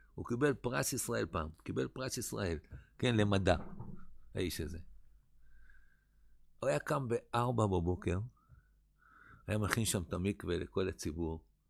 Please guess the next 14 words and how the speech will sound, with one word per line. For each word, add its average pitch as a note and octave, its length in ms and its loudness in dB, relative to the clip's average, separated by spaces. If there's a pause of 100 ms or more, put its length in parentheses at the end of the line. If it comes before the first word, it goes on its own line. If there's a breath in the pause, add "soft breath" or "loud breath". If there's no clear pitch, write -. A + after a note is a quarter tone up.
(140)
גם G2+ 280 -4
מוצא G2+ 200 -4
את G2 100 0
עצמו F#2+ 280 -2
בלן, F2+ 400 0
פשוט, - 260 -2
כאילו, D3+ 280 0
פשוט A2 380 0
ככה, G2 280 -4 (1400 loud breath)
לומד C3 440 2
דף A#2+ 180 2
יומי, G#2 360 0
מתפלל A#2 600 0
ותיקין, G2+ 640 2